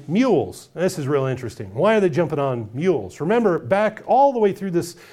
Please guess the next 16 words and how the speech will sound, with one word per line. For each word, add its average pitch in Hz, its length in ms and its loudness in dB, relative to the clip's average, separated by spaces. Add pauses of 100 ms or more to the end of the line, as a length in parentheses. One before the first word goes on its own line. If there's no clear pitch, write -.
(180)
uh, - 40 -10
uh, 135 560 -2
era 185 220 4
of 151 120 -4
the 135 80 -4
king 190 380 -2
so 160 180 -4
far, 127 240 0
and 127 80 -2
even 202 200 0
back 170 220 0
to 147 80 -10
the 127 100 -6
Judges, 113 600 -2 (380)
they 151 160 0
rode, 131 580 2